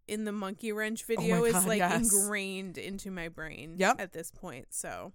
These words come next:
Speaker 2: Yeah. And I'm gonna say it. This is a perfect album. All the tracks are good. Nothing is a throwaway. Even the stuff that,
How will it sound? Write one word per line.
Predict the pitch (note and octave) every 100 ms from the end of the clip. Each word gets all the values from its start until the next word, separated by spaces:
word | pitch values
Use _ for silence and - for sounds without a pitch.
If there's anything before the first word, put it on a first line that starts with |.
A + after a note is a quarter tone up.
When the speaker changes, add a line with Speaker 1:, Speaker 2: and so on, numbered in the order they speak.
| -
Speaker 2:
Yeah. | F3+ A2+ F#3+ _ _ _ _ _ _ - - _ _ - -
And | G3
I'm | D#4
gonna | B4+ A#4+
say | A3+ C4
it. | B4 - _ _ _ - - -
This | F#4 A4+
is | G#4+
a |
perfect | G#4+ E4+ - -
album. | A3 - - D#3+ D3 - _ - -
All | G#3+
the | E4
tracks | - B3+ A#3+ -
are | B3+
good. | F#3+ D#3+ E3+ - _ -
Nothing | F3 G3+ C#4
is | C#4+
a | C#4
throwaway. | - G#3+ F#3 F3+ F3+ G3+ A3 _ _ _
Even | B3 C4+ D4+
the | D4
stuff | - C4+ C4
that, | C4 G#3+